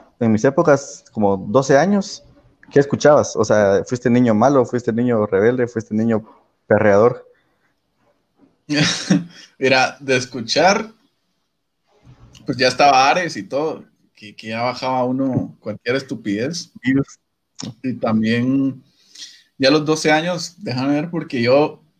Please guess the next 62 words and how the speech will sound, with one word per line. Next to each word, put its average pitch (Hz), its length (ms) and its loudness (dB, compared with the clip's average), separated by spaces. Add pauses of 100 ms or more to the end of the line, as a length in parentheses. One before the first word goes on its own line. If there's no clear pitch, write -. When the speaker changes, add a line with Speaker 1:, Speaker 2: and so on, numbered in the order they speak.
(160)
Speaker 2:
me 139 160 0
ubico 123 380 -2
por, 117 360 -4
por 117 200 0
años 151 320 0
de 143 80 0
los 120 100 -2
dos 113 140 -2
mil 127 160 0
en 147 80 0
adelante, 135 380 -2
por 131 240 -2
el, 113 340 -4
por 120 100 0
el 117 140 -2
año 135 160 0
en 143 60 -2
el 127 60 -4
que 117 60 -12
estaba 135 200 -2
en 139 60 0
el 139 40 -8
colegio, 123 320 -4
porque 113 240 -10
iba 127 140 0
en 127 80 -2
orden, 131 260 0
o 107 80 -6
sea, 98 320 -4 (600)
en 131 100 -4
el 120 100 0
dos 117 100 2
mil 123 120 0
dos 143 120 -2
estaba 139 220 0
en 135 40 -2
segundo, 139 440 -2
entonces, 139 520 -4
¿dos 123 200 0
mil 147 240 2
qué 160 80 0
dijiste? 170 460 -2 (400)
Bueno, 143 180 4
a 110 140 -2
los 117 120 0
doce 143 240 0
años. 151 460 -2 (120)
No, 117 180 -4
es 110 100 -8
que 107 120 -6
sí, 127 360 -6
así 131 300 -6
con 120 200 -6
años 139 300 0
sí 139 380 0
me 123 160 -6
cuesta. 131 400 -6 (580)
Speaker 1:
Doce 147 400 -2
años, 165 220 2
creo 160 160 2
Speaker 2:
Pero, 135 140 6
Speaker 1:
que, - 200 2